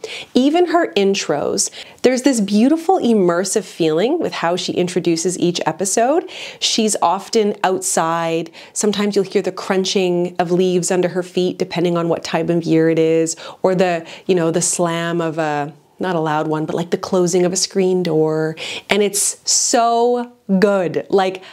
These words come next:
I love people who take the time to make that sound good.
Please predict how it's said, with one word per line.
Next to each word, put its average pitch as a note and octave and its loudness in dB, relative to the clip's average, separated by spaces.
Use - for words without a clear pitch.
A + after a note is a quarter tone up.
I G3 0
love F#3+ 2
people F#3 -2
who G3 -2
take F3+ -2
the F#3 -2
time E3+ -2
to - 2
make D#3+ 2
that C#3+ -2
sound D#3 -2
good. D#3+ 0